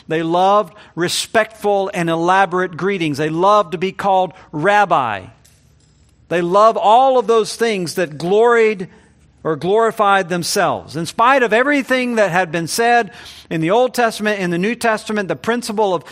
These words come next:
humility that's exalted, while you can easily, while you can easily explain it, you can't easily learn it.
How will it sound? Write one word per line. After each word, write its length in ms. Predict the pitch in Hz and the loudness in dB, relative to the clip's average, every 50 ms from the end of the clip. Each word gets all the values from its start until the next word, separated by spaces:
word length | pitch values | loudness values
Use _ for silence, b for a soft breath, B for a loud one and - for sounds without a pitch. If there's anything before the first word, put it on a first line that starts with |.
| B B | B B
humility 560 | B - 196 190 196 214 240 240 240 220 220 214 | B -6 -4 -2 0 0 2 2 0 0 -2 -2
that's 220 | 196 190 - - | -4 -4 -4 -6
exalted, 640 | 185 151 - 202 196 214 214 208 202 202 196 - B B B B B | -6 -2 0 0 2 2 0 0 -2 -2 -2 -4 B B B B B
while 220 | B 190 190 190 | B 0 0 0
you 160 | 190 190 202 | 0 -2 -4
can 180 | 196 196 190 190 | -4 -4 -6 -4
easily, 640 | 220 220 233 262 269 208 214 233 233 220 214 202 180 B B B B B B B B | -2 -2 0 0 -2 -2 -2 -2 0 -2 -2 -2 -6 B B B B B B B B
while 240 | - 175 180 190 196 | -4 0 0 0 0
you 140 | 196 196 | 0 -2
can 160 | 190 190 196 202 | -4 -6 -6 -4
easily 680 | - 214 247 254 226 185 190 220 220 196 185 196 - | -4 -2 -2 -2 -4 -4 -2 -2 -2 -2 -2 -4 -6
explain 640 | 180 - - - - - - 233 247 254 254 226 180 | -8 -6 -6 -6 -6 -4 -2 0 0 0 0 -2 -2
it, 160 | 143 139 147 | -4 -6 -6
you 180 | 165 175 180 | -6 -6 -6
can't 400 | 175 - 202 208 202 190 190 - | -6 -4 -4 -2 -2 -2 -4 -4
easily 440 | 202 185 185 165 123 139 160 156 147 | -4 -4 -4 -4 -4 -4 -4 -4 -4
learn 340 | 139 139 151 156 156 139 117 | -2 -2 -2 -2 -2 -2 -4
it. 360 | 101 82 82 _ - - - | -8 -12 -16 _ -20 -20 -20